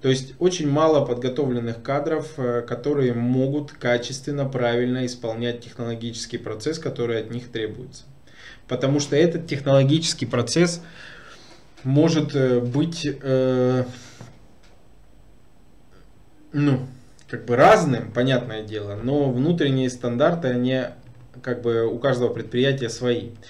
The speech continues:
Но в целом у ремесленного хлебопечения есть определённые там особенности, определённые виды теста, определённые технологии, техники, формовки и так далее, которые известны, ну, большинству пекарей, да, и которые большинство пекарей используют.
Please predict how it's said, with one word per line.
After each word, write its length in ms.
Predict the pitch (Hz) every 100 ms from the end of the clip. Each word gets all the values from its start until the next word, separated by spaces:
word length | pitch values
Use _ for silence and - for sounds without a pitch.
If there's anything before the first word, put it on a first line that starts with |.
| - - -
Но 200 | 135 156
в 80 | 143
целом 580 | - 202 170 139 135 135
у 60 |
ремесленного 540 | 135 143 135 127 120 120
хлебопечения 720 | - 120 117 123 202 214 131
есть 260 | 127 151 120
определённые 680 | - 107 113 127 143 113
там 200 | - 104
особенности, 800 | 107 - 180 175 147 139 - 127
определённые 800 | 120 107 104 117 117 120 107 104
виды 300 | 101 156 165
теста, 580 | 143 143 139 - 127 - - -
определённые 680 | - 123 294 156 147 113 104
технологии, 680 | 117 - 120 147 185 139 120
техники, 600 | - 165 165 135 - 120
формовки 600 | - 117 127 170 165 123
и 80 | 107
так 200 | 117 131
далее, 280 | 196 170
которые 640 | 135 123 - 185 135 117 117
известны, 580 | 120 143 - 120 110
ну, 260 | 110 160 113 -
большинству 580 | 117 123 - 113 - 107
пекарей, 460 | 98 - 113 139 185
да, 320 | 131 135 135 - -
и 160 | 127 127
которые 380 | 156 - 147 123
большинство 440 | 120 113 123 131
пекарей 380 | - - 120 156
используют. 500 | - - 107 101 -